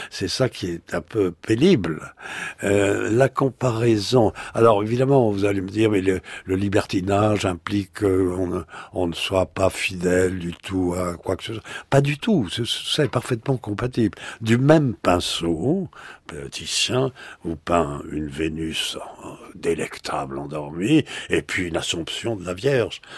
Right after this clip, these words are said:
J'ai vu des moines à, à, à la Fenice, euh, à Venise,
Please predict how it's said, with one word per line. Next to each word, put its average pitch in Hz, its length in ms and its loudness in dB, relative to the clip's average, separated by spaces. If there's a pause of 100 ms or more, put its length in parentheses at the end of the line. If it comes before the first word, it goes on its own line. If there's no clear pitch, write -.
(120)
J'ai 92 280 -4
vu 101 180 -2
des 95 140 8
moines 95 400 6 (400)
à, - 100 -6
à, 82 360 -6
à 80 40 -4
la 82 80 -4
Fenice, 95 500 0
euh, 85 280 -4
à 85 100 2
Venise, 113 460 4